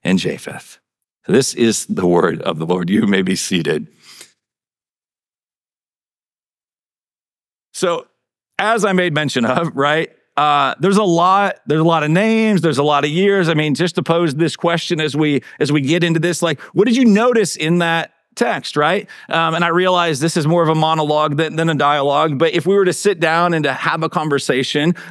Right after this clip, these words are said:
all right, my guess is that you, like me, as you read through this or you heard it read to you, I'm sure one of the things,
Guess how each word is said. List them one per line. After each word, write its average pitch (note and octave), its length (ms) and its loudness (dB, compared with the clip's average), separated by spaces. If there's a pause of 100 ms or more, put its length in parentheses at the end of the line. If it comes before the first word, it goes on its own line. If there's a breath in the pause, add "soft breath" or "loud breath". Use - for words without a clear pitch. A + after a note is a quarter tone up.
all C#3 80 -2
right, D3+ 180 -2
my A3 200 0
guess G3 500 0
is D3 340 0 (240 loud breath)
that D#3+ 300 -2 (100)
you, G3 560 2
like F3+ 280 0
me, F3 400 2
as D3+ 160 -2
you D#3+ 320 -2
read D3+ 340 0
through F3 160 0
this F3+ 260 -2
or A#2+ 40 0
you A2+ 60 -2
heard F#3+ 200 0
it D3 80 -4
read D#3 260 -2
to D3+ 160 -4
you, D3+ 160 0 (340 loud breath)
I'm G3+ 140 0
sure B3+ 220 0
one G#3+ 400 2
of C#4 80 2
the G#3+ 100 2
things, F#3 520 0